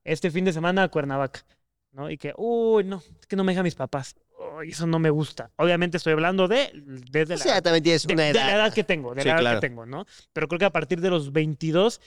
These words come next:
Speaker 1: sí ya no me gustó que tuvieran como este rollo como de que tienen que pedir
Speaker 2: Es que fíjate,
Speaker 1: permiso.
Speaker 2: no, fíjate que, por ejemplo, o sea, ahí te va porque te van a poner en los comentarios para debatirte, ¿eh?
Speaker 1: Ok, sí, vamos a
Speaker 2: O sea, te van a poner de que, "Güey,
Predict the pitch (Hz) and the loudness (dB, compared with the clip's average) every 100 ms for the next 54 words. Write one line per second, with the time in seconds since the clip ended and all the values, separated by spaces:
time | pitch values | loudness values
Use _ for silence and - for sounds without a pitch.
0 | _ - 180 180 175 180 180 156 - 170 | _ -8 0 0 2 2 0 0 -4 -4
1 | 170 151 156 156 151 147 151 - 156 151 | -2 -2 0 0 0 -4 -4 -2 -2 0
2 | 156 156 156 151 139 123 _ _ _ _ | 0 2 4 2 0 -6 _ _ _ _
3 | _ _ _ - 151 147 139 139 139 139 | _ _ _ -8 -4 -2 0 0 0 -2
4 | 135 151 170 143 156 156 - 208 220 233 | -4 -6 -6 -6 -8 -6 -2 2 2 2
5 | 196 170 165 165 208 240 247 294 320 262 | 0 -2 -4 -2 2 4 4 4 2 2
6 | 202 165 156 190 160 123 120 123 127 - | 2 2 2 2 2 0 0 -2 0 0
7 | 151 143 120 113 123 127 120 113 - 110 | 0 0 -2 0 2 2 0 0 -2 -6
8 | 104 98 - 135 139 175 143 107 135 - | -6 -4 0 2 2 2 -2 -2 -4 -6
9 | 175 180 180 185 160 175 165 139 135 127 | -6 -4 -4 -4 -8 -4 -2 2 2 2
10 | 127 123 123 123 123 - 135 143 123 131 | 2 2 2 2 0 2 2 2 0 0
11 | 135 131 127 120 196 214 | 0 -2 -2 0 2 0